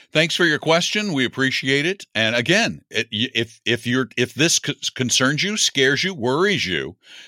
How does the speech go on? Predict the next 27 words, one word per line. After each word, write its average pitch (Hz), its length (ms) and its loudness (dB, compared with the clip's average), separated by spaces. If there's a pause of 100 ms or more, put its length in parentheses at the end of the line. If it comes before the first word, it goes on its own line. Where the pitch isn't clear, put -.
(120)
then 127 340 2
what 120 400 -2
you, 165 120 -8 (240)
this 175 220 -6
is 208 100 -2
some, 208 200 -2
this 190 180 -2
is 226 140 -2
a, 208 100 4 (140)
a 151 100 -2
lesson 165 540 0
everybody 160 360 4
needs 151 240 -2
to 143 100 0
learn. 131 300 2 (1200)
There's - 580 0
nothing, 101 720 0 (440)
nothing 127 580 2
in 80 140 0
which 92 180 -2
you 101 60 0
can 98 160 -2
invest 85 560 -2 (220)
and 90 140 -4
get 87 140 -2
high 95 200 -2
returns 104 560 -4